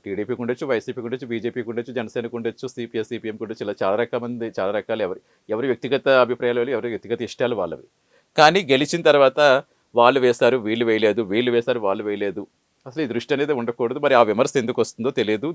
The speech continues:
దాని మీద మాత్రం కొంచెం గట్టిగానే దృష్టి పెట్టాల్సిన అవసరం అయితే పితాని సత్యనారాయణ గారి మీద ఉందనే చెప్పాలి.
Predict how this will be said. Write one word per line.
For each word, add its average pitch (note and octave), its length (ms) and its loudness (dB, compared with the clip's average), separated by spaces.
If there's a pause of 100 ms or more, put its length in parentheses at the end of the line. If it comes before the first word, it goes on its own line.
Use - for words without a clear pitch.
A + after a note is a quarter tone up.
దాని G#2+ 140 4
మీద G#2+ 120 2
మాత్రం A#2 260 -2 (100)
కొంచెం A#2+ 180 -10 (100)
గట్టిగానే A2 480 -6 (440)
దృష్టి G#2+ 260 -10
పెట్టాల్సిన G#2 380 -2
అవసరం G2 260 -10
అయితే C#3+ 160 -2 (800)
పితాని A#2+ 340 -2
సత్యనారాయణ G2+ 320 -6
గారి F#2+ 120 -2
మీద F#2+ 140 -6
ఉందనే G2 300 -4
చెప్పాలి. - 320 -16